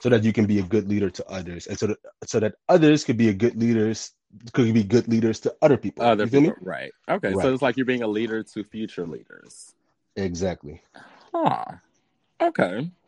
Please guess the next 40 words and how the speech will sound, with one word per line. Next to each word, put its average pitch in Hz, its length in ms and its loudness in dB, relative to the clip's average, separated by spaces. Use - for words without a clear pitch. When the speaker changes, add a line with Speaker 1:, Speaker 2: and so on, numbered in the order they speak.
Speaker 2:
So 139 320 2
you 131 160 6
talked - 380 0
<laughs> - 1080 -2
okay, - 280 4
so 113 160 4
for 123 140 2
people 135 240 -4
who 156 80 0
don't 98 260 -4
know, 85 400 -8
um, 95 460 -10
J 107 220 -6
D 208 260 -12
is 160 180 -6
bisexual. 90 960 -2
Speaker 1:
Yes. - 200 -10
Speaker 2:
And 127 220 2
I 302 540 0
had 139 480 -6
a 95 100 -10
question 82 480 -10
for 85 160 -4
you. 85 140 0
This 156 140 -2
is 143 120 -4
really 87 240 -2
random. 71 600 -12
Who 147 420 0
is 285 80 2
Speaker 1:
Mm. 127 260 4
Speaker 2:
an - 60 -12
older 143 440 0
woman 76 480 -8
that 82 200 -10
you 110 60 -6
have 95 140 -6
a 90 40 -8
crush - 420 -8
on? - 400 -20